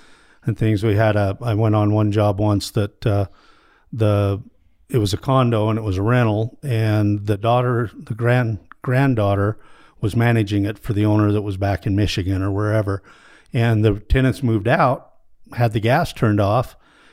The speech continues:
and then they were gonna come in and do some remodeling and things and get everything cleaned up before they listed it again. Well, in that month's time frame or so, uh, it froze and froze hard.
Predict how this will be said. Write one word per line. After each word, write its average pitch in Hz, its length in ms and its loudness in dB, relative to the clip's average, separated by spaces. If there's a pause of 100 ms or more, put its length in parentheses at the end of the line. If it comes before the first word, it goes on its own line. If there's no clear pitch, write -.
(160)
and 110 220 0
then 117 220 2
they 120 220 0
were 131 120 2
gonna 120 200 0
come 113 220 0
in 117 140 2
and 110 100 0
do 117 120 2
some 123 200 -2
remodeling 117 600 2
and 104 160 0
things 110 320 2
and 110 160 0
get 110 160 2
everything 107 340 0
cleaned 107 300 0
up 120 200 0
before 107 380 0
they 104 220 0 (420)
listed 123 380 0
it 101 100 0
again. 98 360 0
Well, 110 180 0
in 117 140 2
that 110 180 0
month's 117 320 0
time 135 280 2
frame 107 360 -2
or 101 80 -2
so, 104 400 -4 (720)
uh, 110 340 2 (100)
it 123 220 0
froze - 440 -2
and 98 160 -8
froze 117 260 -4
hard. 127 400 0